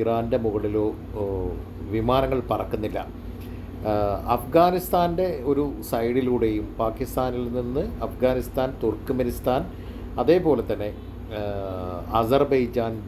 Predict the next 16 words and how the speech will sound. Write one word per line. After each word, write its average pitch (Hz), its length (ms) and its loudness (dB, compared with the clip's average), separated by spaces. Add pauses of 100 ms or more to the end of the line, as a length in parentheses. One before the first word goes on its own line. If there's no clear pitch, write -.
ജോർജിയ 127 800 2
തുടങ്ങിയ 117 320 0 (120)
ഭാഗങ്ങളിലൂടെ 117 580 0 (460)
വിമാനങ്ങൾ 135 500 4 (260)
വഴി 117 300 4
തിരിച്ചു 131 380 -2
വിട്ടിരിക്കുന്നതാണ് 113 680 0 (100)
വലത് 120 280 4 (120)
ഭാഗത്ത് 110 360 0 (140)
നിങ്ങൾക്ക് 104 380 -6
കാണാനാവുക. 98 460 -4 (240)
ഇതാ 101 140 -2 (180)
ഇതുപോലെ 98 400 -4 (960)
ഇവിടെ 117 260 2
നിന്ന് 113 200 -2 (420)
ഈ 131 40 -2